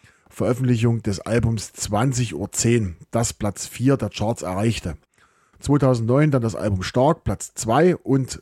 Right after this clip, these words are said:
Goldstatus. Zweitausendelf Veröffentlichung des Albums Das alles bin ich, ebenfalls mit Goldstatus. Und zweitausendfünfzehn Album Das ist unsere Zeit,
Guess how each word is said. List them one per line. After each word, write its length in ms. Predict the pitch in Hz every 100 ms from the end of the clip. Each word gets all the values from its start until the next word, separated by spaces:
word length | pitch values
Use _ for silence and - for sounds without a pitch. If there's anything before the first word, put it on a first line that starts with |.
| _
Goldstatus. 840 | - 117 - 139 98 - - - -
Zweitausendelf 720 | - 127 127 113 104 - 151
Veröffentlichung 540 | - 107 123 131 120 110
des 200 | 113 -
Albums 400 | 117 120 113 -
Das 160 | 110
alles 300 | - 113 107
bin 160 | - 98
ich, 340 | 143 147 -
ebenfalls 400 | 127 156 151 147
mit 160 | 135 127
Goldstatus. 760 | 131 131 - 123 123 127 - - _ _ _ _ _ _ -
Und 280 | 147 131 -
zweitausendfünfzehn 880 | - 123 113 107 110 131 - 127 123
Album 360 | - 135 123 117
Das 220 | 117 117
ist 160 | 104 -
unsere 240 | 113 104
Zeit, 420 | 90 104 113 127